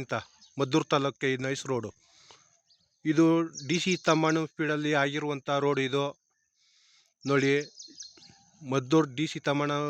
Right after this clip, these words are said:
ಸ್ಪೀಡಲ್ಲಿ ಆಗಿರುವಂಥ ರೋಡ್ ಇದು, ನೈಸ್ ರೋಡು. ಅವ್ರನ್ನೇ ಕರಿಬೇಕು ಉದ್ಘಾಟನಾ ಸಮಾರಂಭಕ್ಕೆ. ನೋಡಿ, ಒಂದು ಟ್ರಿಪ್ ತೋರಿಸ್ತೀನಿ ನೋಡಿ.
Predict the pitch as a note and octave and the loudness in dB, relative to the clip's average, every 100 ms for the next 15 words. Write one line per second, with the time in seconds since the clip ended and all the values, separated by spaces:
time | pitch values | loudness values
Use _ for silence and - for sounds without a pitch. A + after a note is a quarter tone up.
0 | C#3+ C#3+ _ - C#3+ C3+ C#3 C#3 C3+ C3+ | -4 -8 _ -4 2 4 4 2 0 -2
1 | C#3 C3 C#3 C3 C3+ C3 C3 C3 C3+ C3 | -6 -6 -4 -2 -2 -2 0 0 0 0
2 | C3 C3 C3+ C#3+ - _ _ _ _ _ | 0 2 2 0 -6 _ _ _ _ _
3 | A#2 C3 D3 D3 C#3 C#3 C#3 - C#3 C3 | 0 0 0 -2 -2 -2 -2 0 0 0
4 | A#2+ C#3 C3+ C3+ B2+ B2+ C3 C3 B2+ B2+ | 0 -2 0 -2 -2 -2 0 0 -2 -6
5 | - C3+ C#3 - _ _ _ - C3 B2+ | -2 -2 -4 -10 _ _ _ -10 -6 -4
6 | B2+ A#2 B2 - D3+ - B2 A2 - - | -4 -6 -8 -2 -2 0 -6 -8 -10 -20
7 | - - - - - - - - - B2+ | -20 -20 -20 -20 -20 -20 -20 -18 -12 -6
8 | C3 | -4